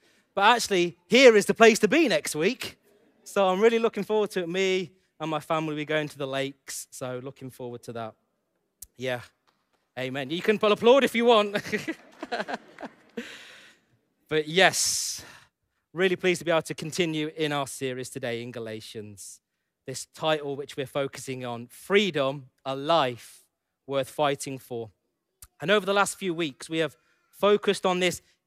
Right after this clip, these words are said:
interesting letter from the Apostle Paul to the Galatians, where Paul is quite passionate, to say the least, in realigning the Galatians to the truth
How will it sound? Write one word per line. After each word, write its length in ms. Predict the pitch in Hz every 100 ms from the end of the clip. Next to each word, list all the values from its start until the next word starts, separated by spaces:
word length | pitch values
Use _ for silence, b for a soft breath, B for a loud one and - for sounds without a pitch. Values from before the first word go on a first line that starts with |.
| _
interesting 720 | 202 226 - 214 - 214 202
letter 320 | 202 - 180
from 300 | - 180 165
the 100 | 165
Apostle 460 | 170 - 170 - 143
Paul 440 | - 160 147 139 _ _ _ _
to 100 | -
the 80 | 156
Galatians, 880 | 156 151 156 151 - 139 123 120 - _ _
where 120 | 165
Paul 260 | - 208 208
is 120 | 180
quite 600 | - - - 226 220 -
passionate, 840 | - 202 - 208 165 127 - - - b b
to 120 | -
say 240 | 185 196 185
the 80 | 175
least, 420 | 175 143 - - _ _ -
in 340 | 175 170 160
realigning 1120 | 196 277 254 220 226 233 226 165 143 151 151 - _ -
the 80 | 170
Galatians 960 | 170 165 202 214 - 147 135 139 - _ _
to 100 | -
the 80 | 165
truth 800 | - - - 247 170 120 - _